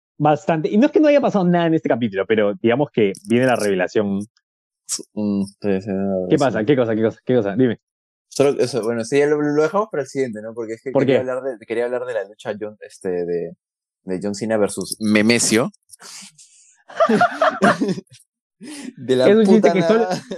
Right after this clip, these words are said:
Speaker 1: escucha, ese, ese
Speaker 2: Solo,
Speaker 1: es un
Speaker 2: solo
Speaker 1: chiste,
Speaker 2: gente
Speaker 1: es un chiste
Speaker 2: memera,
Speaker 1: deep
Speaker 2: solo
Speaker 1: cut,
Speaker 2: gente memera.
Speaker 1: deep cut
Speaker 2: Sí.
Speaker 1: peruano, ojo. Es un deep cut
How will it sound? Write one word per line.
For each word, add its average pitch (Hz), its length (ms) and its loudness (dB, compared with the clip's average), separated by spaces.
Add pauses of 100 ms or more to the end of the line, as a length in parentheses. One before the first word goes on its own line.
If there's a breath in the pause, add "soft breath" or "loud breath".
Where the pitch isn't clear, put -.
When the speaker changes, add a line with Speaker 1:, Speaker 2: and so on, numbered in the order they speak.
(240)
Speaker 1:
escucha, 117 320 2
ese, 123 360 0
ese 120 100 0
Speaker 2:
Solo, 131 180 6
Speaker 1:
es - 80 -2
un 127 100 4
Speaker 2:
solo - 180 4
Speaker 1:
chiste, 143 140 4
Speaker 2:
gente 143 160 0
Speaker 1:
es 131 80 4
un 151 80 0
chiste 151 220 2
Speaker 2:
memera, 110 200 -2
Speaker 1:
deep - 120 -2
Speaker 2:
solo 139 120 -8
Speaker 1:
cut, 147 100 2
Speaker 2:
gente 139 120 -4 (160)
memera. 98 220 -12 (360)
Speaker 1:
deep 147 200 0
cut 160 180 0
Speaker 2:
Sí. - 80 -20
Speaker 1:
peruano, 110 540 0
ojo. 95 340 -2 (180)
Es 110 140 -2
un 123 100 2
deep 123 320 0
cut 147 180 0